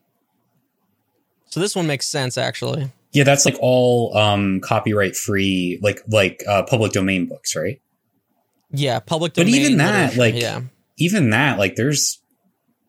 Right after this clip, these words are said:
Speaker 2: I guess it doesn't matter 'cause they're not, you know, they're not charging for it, but the Project Gutenberg is, like, run by people that put, like, a lot of time and effort into compiling all that stuff.
Speaker 1: Uh-huh. Yep.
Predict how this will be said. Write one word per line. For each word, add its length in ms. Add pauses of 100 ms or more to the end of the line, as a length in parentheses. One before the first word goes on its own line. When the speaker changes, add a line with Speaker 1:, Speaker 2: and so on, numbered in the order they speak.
(880)
Speaker 2:
I 60
guess 180
it 80
doesn't 240
matter 320
'cause 180
they're 120
not, 180 (640)
you 120
know, 100
they're 140
not 160
charging 440
for 180
it, 80
but 120
the 180 (240)
Project 380
Gutenberg 500
is, 140
like, 240 (360)
run 440
by 300 (280)
people 440
that 140
put, 140
like, 160
a 60
lot 160
of 100
time 220
and 80
effort 240
into 340
compiling 540
all 160
that 160
stuff. 280 (960)
Speaker 1:
Uh-huh. 420 (520)
Yep. 260